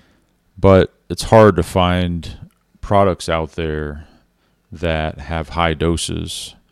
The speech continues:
Most of them out there are up around fifty milligrams, so that would be twelve capsules a day. That's just not really feasible. Uh, so I like a, a form of thiamine called benfotiamine,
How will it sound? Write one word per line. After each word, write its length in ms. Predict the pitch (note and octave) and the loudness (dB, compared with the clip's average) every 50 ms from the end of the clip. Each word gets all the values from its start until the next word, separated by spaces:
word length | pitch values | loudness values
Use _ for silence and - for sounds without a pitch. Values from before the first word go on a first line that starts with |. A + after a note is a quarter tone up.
| _ _ _ _ _ _ - | _ _ _ _ _ _ -10
Most 300 | - F#2 F2+ E2+ - - | -2 0 0 0 0 -2
of 60 | E2+ | -4
them 160 | E2 D#2 D#2 | -4 -4 -4
out 160 | D2+ D2+ D2+ | -4 -4 -4
there 320 | - D#2 D2+ D2 D2+ D2+ - E2 | -4 -4 -4 -2 -4 -4 -4 -4
are 160 | E2 D#2+ D2+ | -4 -2 -4
up 140 | D2+ - D2+ | -4 -4 -6
around 380 | D2+ D2+ D2 D2 D2 D2 C#2+ | -6 -4 -6 -6 -8 -10 -12
fifty 360 | - - F#2+ E2+ - - D#2+ | -8 -6 -6 -6 -6 -6 -8
milligrams, 760 | D2+ D2+ D#2+ D#2 D#2 E2 D#2 E2+ E2+ F2 F2+ F2+ F2 F2 - | -6 -4 -2 -2 -2 -2 0 0 -2 0 -2 -2 -4 -6 -8
so 100 | - D#2+ | -6 -4
that 160 | D#2 D2 - | -4 -4 -4
would 100 | - D2 | -4 -8
be 140 | D2+ D#2+ D#2 | -8 -10 -10
twelve 640 | - - - D#2+ D#2 D#2 D#2 D#2 D#2 D2+ D#2+ - - | -10 -6 -4 -2 0 0 0 -2 -4 -6 -8 -12 -10
capsules 500 | - D#2 D#2 D2+ - - D#2+ D#2 D2+ D2+ | -8 -6 -6 -6 -8 -10 -12 -12 -10 -10
a 60 | D2+ | -8
day. 480 | C2+ D#2 D2+ D2+ E2 F2 F#2+ F#2 F2 F2+ - - | -6 -4 -2 -2 -2 -2 -4 -6 -8 -12 -12 -10
That's 160 | - D#2 - | -12 -10 -10
just 220 | - - - - | -12 -14 -14 -14
not 480 | C#2+ C#2+ D2 C#2+ C#2+ C#2+ - - _ _ _ _ _ _ _ _ _ _ _ _ _ _ _ _ _ _ - | -12 -12 -10 -8 -8 -10 -10 -14 _ _ _ _ _ _ _ _ _ _ _ _ _ _ _ _ _ _ -8
really 300 | - E2 D#2 C#2 C#2 C#2 | -4 -2 -2 -2 -2 -6
feasible. 640 | - - D#2+ D#2+ D#2 E2 F2 F2 F#2 F#2+ F#2+ F#2 - _ _ _ _ _ - _ _ - - _ _ _ _ _ - - - | -6 -6 -6 -6 -6 -6 -4 -4 -4 -4 -4 -6 -10 _ _ _ _ _ -20 _ _ -20 -20 _ _ _ _ _ -18 -10 -4
Uh, 280 | E2 D#2+ D#2+ D2+ D2+ D2+ | -2 0 0 0 0 -2
so 220 | - - - E2+ | -4 -4 -4 -2
I 120 | D#2+ E2+ F#2+ | 0 0 2
like 360 | G2+ G#2 G2+ F#2+ - - - _ _ - | 2 0 0 -2 -6 -12 -20 _ _ -16
a, 60 | - - _ _ _ _ _ - | -16 -16 _ _ _ _ _ -8
a 240 | - E2+ E2 D#2+ - | -8 -6 -6 -6 -10
form 360 | - - - A2 A2+ G#2+ G2+ F2 | -10 -4 0 2 4 4 4 0
of 100 | D2+ - | -2 -4
thiamine 640 | - E2 D2+ D2 D2 D2+ D2+ D#2 D#2 D#2 D#2 D2+ | -4 -4 -4 -4 -4 -6 -6 -6 -8 -10 -10 -12
called 400 | - - E2+ E2 D#2 D2 D2 D2 | -10 -6 -6 -6 -6 -6 -6 -4
benfotiamine, 1200 | E2+ E2+ E2+ D#2+ - - E2 D#2+ E2 - - D#2+ D#2 D#2 D#2 D#2 D2+ D#2 D#2 D#2 D2+ D2+ D2+ D2+ | -4 -4 -4 -6 -6 -6 -6 -6 -6 -6 -6 -6 -4 -4 -4 -6 -6 -6 -6 -6 -6 -8 -10 -12